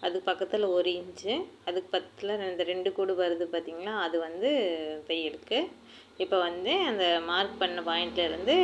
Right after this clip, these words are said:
ஆம்கோல் வரைக்கும் எவ்வளவு அளவு வருது அப்படிங்கிறத பார்த்துட்டு மார்க் பண்ணிக்கலாம். நான் முதல்ல அளவு போட்டு வச்சுருக்கேன், இருந்தாலும் கட் பண்ணுறதுக்கு முன்னாடி ஒரு தடவை செக் பண்ணிக்கலாம் அப்படின்ட்டு இது பண்ணுறேன். இப்போ வந்து அந்த டாட் பிடிச்ச இடத்துலேருந்து மேலே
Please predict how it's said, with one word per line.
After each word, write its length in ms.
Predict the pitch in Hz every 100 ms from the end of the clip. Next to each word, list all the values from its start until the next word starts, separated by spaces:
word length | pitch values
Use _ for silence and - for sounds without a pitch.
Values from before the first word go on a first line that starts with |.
| 269
ஆம்கோல் 440 | 170 190 - 190
வரைக்கும் 420 | 165 160 175 269
எவ்வளவு 580 | 285 180 165 175 170 165
அளவு 320 | 156 160 165
வருது 200 | 160 151 170
அப்படிங்கிறத 500 | 165 156 156 170 214
பார்த்துட்டு 360 | 170 160 - 254
மார்க் 360 | 254 165 - 151
பண்ணிக்கலாம். 400 | 143 - 196 269
நான் 220 | 240 170
முதல்ல 220 | 156 175
அளவு 260 | 190 165 170
போட்டு 300 | 165 165 156
வச்சுருக்கேன், 360 | - 165 262 - - - -
இருந்தாலும் 360 | 190 185 214
கட் 180 | 233 190 -
பண்ணுறதுக்கு 360 | 185 185 180
முன்னாடி 260 | 170 170 214
ஒரு 140 | 185
தடவை 140 | 165 165
செக் 280 | - 165 -
பண்ணிக்கலாம் 420 | 185 160 165 170
அப்படின்ட்டு 440 | 156 160 160 151 185 381 - - -
இது 180 | - 175
பண்ணுறேன். 340 | 175 151 214 330 - - -
இப்போ 300 | 190 185 202
வந்து 280 | 190 190 247
அந்த 140 | 262
டாட் 340 | 185 180 196 -
பிடிச்ச 200 | 196 202
இடத்துலேருந்து 560 | 165 - - 170 233
மேலே 400 | 240 180 180 185